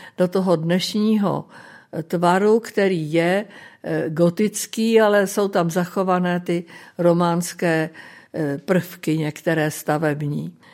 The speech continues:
A tenhle ten kostel tedy, eh, patřil k takovým hlavním kostelům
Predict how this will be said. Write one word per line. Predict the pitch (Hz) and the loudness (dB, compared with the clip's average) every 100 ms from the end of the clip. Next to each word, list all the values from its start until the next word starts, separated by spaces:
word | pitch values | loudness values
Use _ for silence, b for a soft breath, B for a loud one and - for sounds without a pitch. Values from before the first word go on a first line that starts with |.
| B B _ - | B B _ -2
A | 160 156 175 b b b _ | 0 0 -4 b b b _
tenhle | 202 202 233 | 2 4 2
ten | 226 175 170 | 2 0 0
kostel | 202 202 - - 220 220 226 226 B B | -2 -2 -4 2 4 4 2 -4 B B
tedy, | 180 180 185 180 185 B B - | 0 4 4 4 0 B B -10
eh, | 165 | -4
patřil | 170 180 180 - 202 190 180 170 175 | 0 0 0 -2 2 2 2 -2 -4
k | 175 170 170 160 - 147 - _ _ - | 0 2 0 -2 -12 -18 -20 _ _ -10
takovým | 170 160 175 165 151 - - _ _ | -10 -6 -2 -2 -4 -12 -18 _ _
hlavním | 147 156 165 185 196 202 208 208 202 | -6 2 2 2 2 2 0 -2 -4
kostelům | - 156 - 185 165 160 160 | -8 -8 -4 -2 0 0 -2